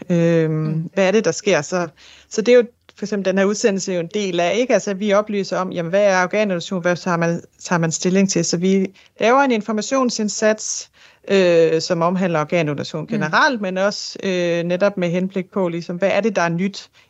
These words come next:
Speaker 1: i donation efter, efter cirkulatorisk, øh, død.
Speaker 2: Mm.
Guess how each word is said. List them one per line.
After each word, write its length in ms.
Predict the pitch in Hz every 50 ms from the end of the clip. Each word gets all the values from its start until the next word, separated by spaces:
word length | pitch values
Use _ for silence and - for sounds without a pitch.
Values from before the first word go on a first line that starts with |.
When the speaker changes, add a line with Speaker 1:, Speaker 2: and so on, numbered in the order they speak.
| _ -
Speaker 1:
i 40 | 180
donation 500 | 160 180 180 170 160 - 214 196 165 156
efter, 420 | 165 - - - 170 156 151 151 147 131 -
efter 280 | - 175 - - -
cirkulatorisk, 1000 | - - - 180 170 175 170 156 151 - - 170 160 151 160 - - - - _ _ - - - - - _ _ _ _ _ _ _
øh, 420 | 170 175 170 160 156 156 147 151 147 -
død. 160 | - 165 - - _ _
Speaker 2:
Mm. 280 | - 226 202 180 165